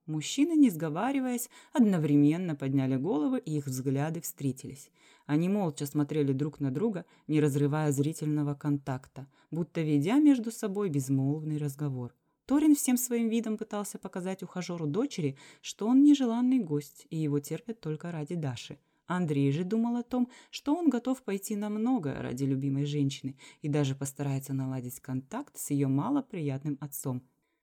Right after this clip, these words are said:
Противостояние прервалось неожиданно.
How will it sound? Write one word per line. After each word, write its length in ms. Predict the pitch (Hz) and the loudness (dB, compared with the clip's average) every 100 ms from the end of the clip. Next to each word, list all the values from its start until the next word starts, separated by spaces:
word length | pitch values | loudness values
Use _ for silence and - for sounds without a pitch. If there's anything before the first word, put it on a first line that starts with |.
| _ | _
Противостояние 1000 | - 156 143 143 139 135 135 185 240 240 | -4 -4 0 -2 -2 0 2 2 2 0
прервалось 600 | 240 160 147 131 127 135 | 0 -2 0 0 -4 -6
неожиданно. 680 | 151 147 139 139 135 131 139 | -2 -2 0 0 0 -4 -6